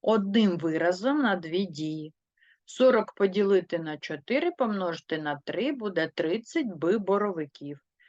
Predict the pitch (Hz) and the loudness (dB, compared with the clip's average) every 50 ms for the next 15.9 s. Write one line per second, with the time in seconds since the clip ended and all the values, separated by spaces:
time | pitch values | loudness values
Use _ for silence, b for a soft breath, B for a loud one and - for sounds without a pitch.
0 | b b _ - 160 170 208 202 180 - - 170 160 156 165 165 _ _ _ _ | b b _ -10 -4 -2 0 0 -2 -2 -4 -4 -4 -4 -6 -12 _ _ _ _
1 | _ _ _ _ - 233 254 240 190 175 - - 160 151 147 151 151 151 143 143 | _ _ _ _ 0 2 2 2 2 0 -4 -4 -4 -4 -4 -6 -4 -4 -4 -6
2 | 143 - - - - 190 254 339 359 - - 190 - 160 151 147 - - - 151 | -8 -10 -10 -8 -4 -2 0 -2 -2 -4 -10 -12 -10 -8 -8 -8 -8 -8 -4 -2
3 | 151 170 208 - - - 147 143 147 147 143 143 143 143 - - - - 151 143 | 0 0 0 -2 -6 -10 -14 -16 -14 -14 -14 -16 -14 -14 -16 -16 -16 -18 -20 -20
4 | 139 _ _ _ _ _ _ _ _ _ _ _ _ _ _ _ _ _ _ _ | _ _ _ _ _ _ _ _ _ _ _ _ _ _ _ _ _ _ _ _
5 | _ _ _ _ _ _ _ _ _ _ _ _ _ _ _ _ _ _ _ _ | _ _ _ _ _ _ _ _ _ _ _ _ _ _ _ _ _ _ _ _
6 | _ _ _ _ _ _ _ _ _ _ _ _ _ _ _ _ _ _ _ - | _ _ _ _ _ _ _ _ _ _ _ _ _ _ _ _ _ _ _ -4
7 | 226 294 349 339 302 294 277 277 277 254 220 208 196 208 202 202 190 185 185 190 | 0 0 2 2 0 0 -2 0 0 0 0 0 0 0 0 0 0 0 0 0
8 | 185 196 240 294 349 359 - 277 247 220 214 202 214 208 214 - - 247 240 220 | 0 2 2 0 0 0 0 0 0 0 0 0 -2 -2 -2 0 2 2 2 2
9 | 190 185 185 185 180 180 170 165 - - 269 311 294 - - - - 240 226 196 | 0 -4 -4 -4 -4 -4 -6 -6 -2 0 0 0 0 -2 -4 -2 0 2 2 2
10 | 185 175 170 165 160 147 - - 170 160 - - 220 262 330 381 370 311 262 214 | 0 -2 -4 -6 -8 -10 -8 -8 -8 -8 -8 -4 -2 0 0 2 2 0 0 0
11 | 202 202 190 180 - - 170 160 160 151 143 165 196 269 339 349 - 311 - 339 | 2 0 0 0 -2 -6 -10 -10 -10 -8 -4 0 0 2 2 0 -2 -4 -2 -2
12 | 302 247 233 196 180 165 156 160 165 208 247 247 285 277 285 294 277 202 160 160 | 0 0 0 0 0 -2 -2 0 0 0 0 -2 -2 -4 -4 -4 -4 -4 -4 -4
13 | 190 208 - - 214 190 - 185 185 180 - _ _ - 143 135 135 - - 196 | -4 -4 -4 -6 -8 -4 -2 -2 -4 -4 -6 _ _ -10 -10 -10 -10 -6 -2 0
14 | 185 170 147 143 147 139 - - 226 302 359 349 - - 233 202 208 202 196 - | 0 0 0 -6 -12 -14 -6 -2 0 0 0 -2 -4 -8 -6 -4 -4 -6 -2 -2
15 | 202 185 175 - - 165 156 156 156 165 165 - 170 160 151 147 - - | -2 -2 -2 -4 -8 -12 -12 -8 -10 -10 -8 -8 -10 -12 -12 -12 -14 -16